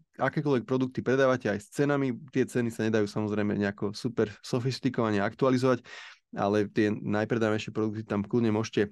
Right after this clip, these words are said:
dať. A aj sa to oplatí, ukážem neskôr, kde sa to potom ukazuje. A podujatia, ktoré organizujete, a výzvy k akcii, ako napríklad tu vidíme, a možnosť rezervovať si stôl. Táto možnosť ešte na slovenskom trhu, ak sa nemýlim, nefunguje, ale určite v nejakom čase bude.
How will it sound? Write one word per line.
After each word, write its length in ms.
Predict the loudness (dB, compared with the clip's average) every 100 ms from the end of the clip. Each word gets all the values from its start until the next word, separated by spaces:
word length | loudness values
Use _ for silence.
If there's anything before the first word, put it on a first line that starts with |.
| 0
dať. 240 | 0 0
A 160 | 0 2
aj 40 | 2
sa 80 |
to 160 | 2 2
oplatí, 320 | 2 0 0
ukážem 320 | 0 0 0
neskôr, 320 | 0 0 0 0
kde 240 | 0 0
sa 160 | 2 -2
to 160 | -4
potom 260 | -4 -4 -4
ukazuje. 480 | -4 -4 0 0 0 -6 -20 -20 -20 _
A 240 | -2 0 2
podujatia, 560 | 4 6 8 6 4
ktoré 320 | -2 0 0 0
organizujete, 880 | 0 0 -2 -2 -2 -2 -2 -4 -6 -10 -6
a 240 | -2 0
výzvy 400 | 4 4 4 2
k 80 | 0
akcii, 400 | -2 0 2 2
ako 160 | 2 0
napríklad 400 | -2 -4 -6 -4
tu 160 | -2
vidíme, 400 | 0 2 2 0 -6 -8
a 160 | -2
možnosť 480 | 0 0 0 -2 0
rezervovať 480 | -2 0 2 0 -2
si 80 | -8
stôl. 320 | -2 0 2
Táto 240 | 0 2
možnosť 400 | 2 2 -2 -2
ešte 160 | -4 0
na 80 | 0
slovenskom 400 | 0 -2 -2 -4
trhu, 160 | -2
ak 80 | -2
sa 160 | -2 0
nemýlim, 320 | 2 2 0
nefunguje, 320 | -2 -2 0
ale 240 | 2 2 0
určite 240 | -2 -2
v 160 | 0 -2
nejakom 160 | -4
čase 240 | -4 -4 0
bude. 240 | 2